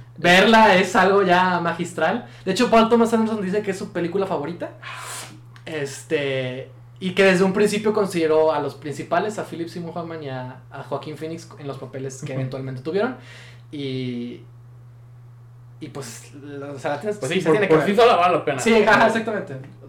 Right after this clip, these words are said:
Speaker 1: Y ahora sí, vamos al gran final.
Speaker 2: Ok, ok. ¿O, o grandes finales?
Speaker 1: Oh, no sé.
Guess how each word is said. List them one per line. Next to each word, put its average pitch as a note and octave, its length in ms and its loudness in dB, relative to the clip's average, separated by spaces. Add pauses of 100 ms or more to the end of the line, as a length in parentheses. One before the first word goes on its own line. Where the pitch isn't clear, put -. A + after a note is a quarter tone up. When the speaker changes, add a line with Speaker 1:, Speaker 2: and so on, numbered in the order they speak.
(140)
Speaker 1:
Y F#3 120 0
ahora G#3+ 220 8
sí, G3+ 180 0
vamos G#3+ 260 2
al G#3 80 4
gran G3+ 160 2
final. G#3 320 -2
Speaker 2:
Ok, D#3+ 140 0 (220)
ok. C3 600 -4
¿O, B2 280 -6
o C#3+ 40 2
grandes D#3+ 320 2
finales? G3 440 -2 (600)
Speaker 1:
Oh, F#3 220 -8 (140)
no F#3 100 -4
sé. F#3+ 400 -4